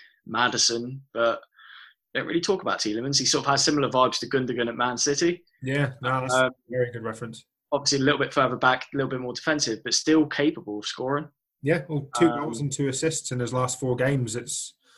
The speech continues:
Speaker 2: it's not to go unnoticed, and he's only six point four million,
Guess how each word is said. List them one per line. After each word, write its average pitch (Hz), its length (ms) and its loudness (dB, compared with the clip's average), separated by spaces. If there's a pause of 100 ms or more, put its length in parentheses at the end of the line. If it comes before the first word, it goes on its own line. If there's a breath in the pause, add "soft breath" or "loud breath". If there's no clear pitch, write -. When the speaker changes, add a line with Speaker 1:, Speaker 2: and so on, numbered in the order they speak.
(240 soft breath)
Speaker 2:
it's 135 140 -4
not 151 220 2
to 143 60 -2
go 139 180 4
unnoticed, 135 560 0
and 123 360 -2
he's 131 240 -2
only 143 400 2
six 139 280 -2
point 135 240 -2
four 131 160 0
million, 131 440 -2